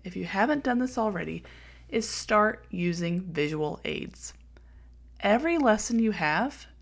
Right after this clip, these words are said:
every worksheet, every handout, every Google slide, all of them,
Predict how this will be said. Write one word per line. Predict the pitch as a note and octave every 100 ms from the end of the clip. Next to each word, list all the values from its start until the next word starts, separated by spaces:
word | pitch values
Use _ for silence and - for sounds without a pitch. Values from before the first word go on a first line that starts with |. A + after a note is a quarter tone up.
| - -
every | F3+ G#3+ C#4 C4
worksheet, | A3+ A3+ A3+ - D#3+ - - -
every | G#3 A#3 B3
handout, | - A#3+ A3+ G#3 E3 - - -
every | F#3+ A#3+ A#3
Google | A#3+ A#3 B3
slide, | - G3 D3 - - - - - - _ _ _
all | - G3 A3+
of | F3
them, | D3+ C3+